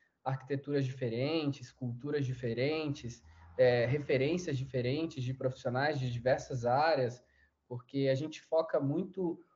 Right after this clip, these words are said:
o, o, por ter uma referência do design ao design gráfico, a gente acredita que aquilo que é bonito, apresentado bonito ou agradavelmente, né, na,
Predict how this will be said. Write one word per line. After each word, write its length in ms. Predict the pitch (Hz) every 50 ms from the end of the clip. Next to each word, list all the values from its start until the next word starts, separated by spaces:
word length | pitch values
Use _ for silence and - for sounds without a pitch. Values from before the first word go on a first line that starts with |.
| _ _ _
o, 640 | - 151 151 151 147 147 143 139 - 135 139 135 131
o, 40 | 127 131
por 260 | - 151 151 147 139
ter 140 | - 156 160
uma 120 | 160 156
referência 520 | 151 151 151 - 147 143 151 156 - -
do 160 | 139 135 139 131
design 400 | 123 120 131 131 127 131 131 131
ao 100 | 131 127
design 300 | 120 123 127 127 123 113
gráfico, 600 | - - 110 120 151 175 180 - - - 120 117 _ _ _ _ _ _ -
a 40 | 113
gente 540 | 120 131 139 131 135 135 143 143 143 139
acredita 500 | 139 135 135 139 135 127 127 139 135 170
que 400 | 170 - - 156 151 143 139 - - _ - -
aquilo 340 | 120 120 - 165 170 180
que 100 | 180 180
é 40 | 175
bonito, 500 | 143 143 147 143 135 143 175 202 - -
apresentado 600 | 180 180 160 156 147 156 147 - 151 147 143 147 143
bonito 600 | 139 139 139 135 135 139 170 190 185 - 165 147
ou 480 | 143 139 135 139 139 139 139 131 127
agradavelmente, 1080 | 127 127 139 139 135 127 135 131 143 165 170 170 165 139 131 135 147 180 175 - - 143 135
né, 180 | 135 135 139 139
na, 160 | 135 123